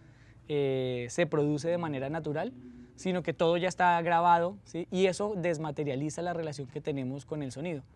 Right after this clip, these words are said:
¿sí? Incluso hace unos años, de pronto tú, tú recuerdas que cuando uno quería escuchar un, una canción, uno abría una caja, buscaba un disco compacto y lo colocaba en el reproductor. Había una relación directa con el papel, con el disco.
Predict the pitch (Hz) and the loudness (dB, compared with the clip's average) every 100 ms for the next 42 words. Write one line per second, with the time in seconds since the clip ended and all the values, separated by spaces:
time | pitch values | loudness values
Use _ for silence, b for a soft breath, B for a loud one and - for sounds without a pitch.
0 | - 156 170 B B B B B 170 151 | -16 -12 -12 B B B B B -2 2
1 | 226 190 151 151 175 202 190 190 - 165 | 2 2 -2 -2 -2 -2 -2 -4 -4 -4
2 | 143 143 139 165 180 156 175 165 - 185 | 0 -2 -2 -2 -2 -2 -2 -2 2 2
3 | 165 185 175 117 160 156 143 139 151 180 | 2 -4 -6 -4 -2 0 0 -2 -4 -4
4 | 151 - 165 - 170 160 170 - 226 165 | -4 -4 -8 -6 -6 -4 -6 -10 -10 -6
5 | 165 147 160 147 147 147 - B B - | -6 -6 -8 -6 -6 -6 -10 B B -6
6 | 151 160 165 165 165 160 175 160 165 165 | 0 2 2 0 -2 -2 0 0 0 -4
7 | 139 - 139 147 156 - 160 165 135 143 | -4 -4 -4 -2 -4 -4 -4 -4 0 0
8 | 143 165 151 143 139 131 131 143 156 147 | 0 -4 -4 -4 -6 -4 -6 -4 -4 -4
9 | 143 127 - 151 156 B B B 156 160 | -4 -4 -4 -4 -4 B B B 0 2
10 | 151 156 165 160 - 143 139 143 - B | 2 0 -2 -4 -4 -4 -4 -6 -10 B
11 | B B - 143 175 170 160 170 160 - | B B -4 0 2 2 0 -2 -2 0
12 | 165 151 131 123 - 147 147 147 139 - | 0 0 -4 -6 0 2 4 2 -2 -4
13 | 151 143 127 127 160 165 160 - 147 147 | -4 -2 -4 -2 0 2 -2 -4 -2 -2
14 | 143 | -2